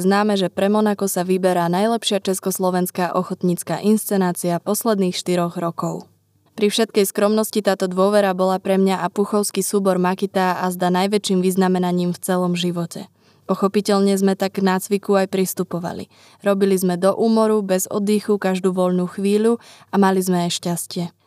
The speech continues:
Našim talizmanom bol mimoriadne talentovaný scénograf,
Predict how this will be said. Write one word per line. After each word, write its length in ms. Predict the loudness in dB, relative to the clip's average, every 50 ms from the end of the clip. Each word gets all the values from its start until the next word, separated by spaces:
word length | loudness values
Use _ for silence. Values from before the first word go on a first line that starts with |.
| _ _
Našim 320 | -2 0 2 2 2 2 2
talizmanom 640 | 2 0 2 2 2 2 2 2 2 2 2 2
bol 160 | 2 2 2 2
mimoriadne 640 | 4 4 4 4 4 4 2 2 2 2 0 0
talentovaný 640 | 0 0 0 2 2 0 0 0 0 0 0 0 0
scénograf, 800 | -2 -4 -4 -2 0 2 2 2 2 2 0 0 0 -2 -4 -10